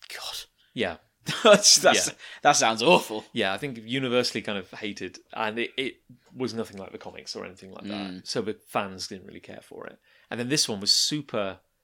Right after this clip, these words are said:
Speaker 2: down to earth, 'cause it, like, it's, it's
Speaker 1: Isn't it quite violent, Judge Dredd?
Speaker 2: hella violent.
Speaker 1: Yeah.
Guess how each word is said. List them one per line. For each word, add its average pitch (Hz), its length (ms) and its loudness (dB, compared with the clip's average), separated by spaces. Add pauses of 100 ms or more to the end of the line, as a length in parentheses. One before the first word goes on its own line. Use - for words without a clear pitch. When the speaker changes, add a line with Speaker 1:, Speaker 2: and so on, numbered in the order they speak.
(420)
Speaker 2:
down 113 220 -4
to 104 180 -8
earth, 92 240 -8 (180)
'cause 180 140 -2
it, 208 60 2
like, 202 200 -2
it's, - 260 -6
it's 190 200 -4
Speaker 1:
Isn't 180 140 2
it - 20 -4
quite 175 240 4
violent, 131 480 6
Judge 92 220 -4
Dredd? 95 120 -6
Speaker 2:
hella 139 220 0
violent. 92 360 -8
Speaker 1:
Yeah. 95 300 -8